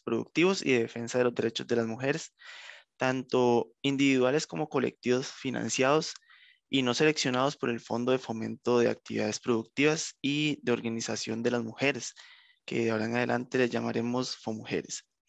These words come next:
Nos propusimos como objetivos específicos el establecer la definición de un proyecto exitoso, tanto para actividades productivas como de defensa de los derechos de las mujeres.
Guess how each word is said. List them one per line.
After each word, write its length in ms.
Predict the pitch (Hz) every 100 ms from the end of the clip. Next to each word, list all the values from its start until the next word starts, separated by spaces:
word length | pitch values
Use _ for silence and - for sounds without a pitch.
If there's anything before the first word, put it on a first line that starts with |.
| - - - - - _
Nos 200 | 131 127
propusimos 840 | 143 - 120 - 151 170 185 - _ - -
como 140 | - 117
objetivos 460 | - - - 143
específicos 840 | 180 - 147 135 156 175 - 170 -
el 220 | 123 123
establecer 580 | 120 - 120 117 113 120
la 560 | 123 147 151 131 123 - _ _ -
definición 880 | 123 123 120 117 - 139 165 196 - _ - - _
de 120 | - 127
un 120 | 127
proyecto 380 | 131 131 - -
exitoso, 760 | - - - 160 - 185 - -
tanto 300 | 123 127 -
para 140 | 120
actividades 460 | 117 117 110 113 -
productivas 680 | 120 113 - 151 160 180
como 380 | - - 123 113
de 120 | 113
defensa 420 | 104 - 110 110 117
de 80 |
los 120 | 117 113
derechos 340 | 110 - 110
de 80 | 104
las 80 | 107
mujeres. 500 | 113 131 - -